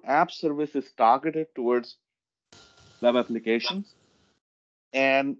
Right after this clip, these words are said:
um, when you go with microservices where you may have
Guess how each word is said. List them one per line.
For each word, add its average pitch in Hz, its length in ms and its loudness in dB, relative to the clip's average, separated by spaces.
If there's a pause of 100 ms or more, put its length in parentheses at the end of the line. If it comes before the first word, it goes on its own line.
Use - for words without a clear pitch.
um, 123 420 4 (400)
when 127 200 -8
you 160 220 0
go 127 160 2
with 135 200 2
microservices 135 920 -2
where 127 100 0
you 117 180 -2
may 123 600 2
have 107 460 0